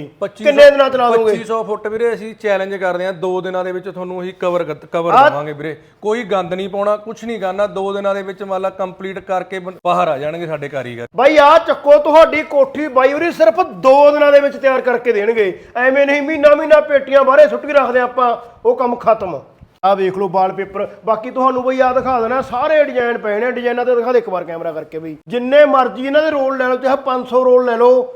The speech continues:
Speaker 2: ਟਰੱਕਾਂ ਦੇ ਟਰੱਕਾਂ ਤੁਸੀਂ ਵੇਖ ਰਹੇ ਹੋ ਵੀਡੀਓ 'ਚ ਬਈ, ਇਹਨਾਂ ਰੋਲਾਂ ਦੇ ਬਣਾਏ ਭਰੇ ਪਏ ਨੇ।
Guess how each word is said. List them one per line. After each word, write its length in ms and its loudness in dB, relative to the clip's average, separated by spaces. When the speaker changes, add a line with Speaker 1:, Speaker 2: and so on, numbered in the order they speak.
Speaker 2:
ਟਰੱਕਾਂ 360 -4
ਦੇ 120 2
ਟਰੱਕਾਂ 440 -2
ਤੁਸੀਂ 220 -10
ਵੇਖ 260 4
ਰਹੇ 100 2
ਹੋ 40 2
ਵੀਡੀਓ 220 -8
'ਚ 80 -10
ਬਈ, 180 0
ਇਹਨਾਂ 220 0
ਰੋਲਾਂ 300 0
ਦੇ 80 2
ਬਣਾਏ 240 -4
ਭਰੇ 280 -2
ਪਏ 200 -4
ਨੇ। 160 -6